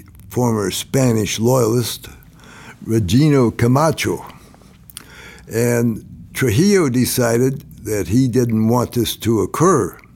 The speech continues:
So he had a hit team that sent, that he authorized to kill, uh, Camacho. At the same time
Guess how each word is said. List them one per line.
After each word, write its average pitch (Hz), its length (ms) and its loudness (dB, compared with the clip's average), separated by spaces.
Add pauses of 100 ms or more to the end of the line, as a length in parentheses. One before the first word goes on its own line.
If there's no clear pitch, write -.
(680)
So 110 260 -2
he 147 240 2
had 135 220 2
a 110 120 2
hit 156 340 0
team 113 560 -2 (880)
that 107 180 -2
sent, 143 340 -2 (1160)
that 113 180 0
he 123 180 2
authorized 113 800 0
to 98 140 -6 (400)
kill, 110 420 0 (720)
uh, 92 240 -2
Camacho. 113 800 -4 (640)
At - 120 -6
the 113 120 -4
same 165 340 2
time 110 540 -4